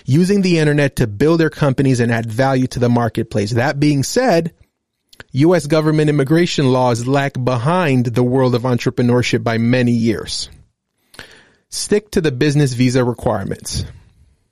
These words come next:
Many of the U S visas were created long before the existence of the internet. For example, the E two visa, which most Canadians will seek to qualify for,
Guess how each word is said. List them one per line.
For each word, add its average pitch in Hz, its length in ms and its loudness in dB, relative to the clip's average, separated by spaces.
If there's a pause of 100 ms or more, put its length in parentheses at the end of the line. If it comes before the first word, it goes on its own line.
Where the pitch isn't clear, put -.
(720)
Many 220 220 4
of 233 140 0
the 208 80 0
U 196 180 4
S 147 140 -2
visas 156 360 2
were 143 140 4
created 139 340 0
long 156 360 2
before 151 280 0
the 131 120 2
existence 127 420 0
of 117 100 0
the 123 140 2
internet. 120 300 0
For 170 160 0
example, 170 440 0
the 113 100 0
E 147 120 0
two 165 180 0
visa, 151 380 2
which 123 220 0
most 127 240 0
Canadians 139 440 0
will 117 120 2
seek - 240 -6
to 131 100 -2
qualify 135 560 -2
for, 143 380 0